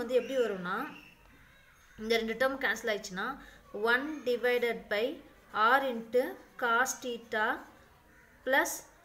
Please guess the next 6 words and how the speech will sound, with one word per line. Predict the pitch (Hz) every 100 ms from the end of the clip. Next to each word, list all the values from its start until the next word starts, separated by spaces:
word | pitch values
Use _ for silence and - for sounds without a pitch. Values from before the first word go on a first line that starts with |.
| 233
I | 254 277
sin | 277 254 247
theta-ன்னு | 226 - 214 233 214
வரும். | 185 - - - _ - _ _ _ _ _ _ _ _ _ _ _ _ _ _ - 269
இந்த | 262 262
one | 254